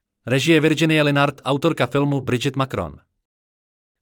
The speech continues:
Francouzský román začala ji natáčet po zvolení nového francouzského prezidenta v roce dva tisíce sedmnáct. Vyžádal jsem si materiály z Elysejského paláce. Nikdy v životě jsem se nesetkal s takovými potížemi,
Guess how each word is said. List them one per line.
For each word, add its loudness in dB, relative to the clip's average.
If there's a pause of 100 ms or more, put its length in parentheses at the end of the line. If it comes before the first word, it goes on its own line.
(160)
Francouzský 0
román 2
začala 2
ji 2
natáčet -2
po -4
zvolení 0
nového 0
francouzského -4
prezidenta -2
v -4
roce -6
dva -2
tisíce -8
sedmnáct. -6 (1200)
Vyžádal 4
jsem 0
si 0
materiály 4
z -8
Elysejského -2
paláce. -2 (1160)
Nikdy 2
v 0
životě 2
jsem 2
se 2
nesetkal 0
s -8
takovými -2
potížemi, -4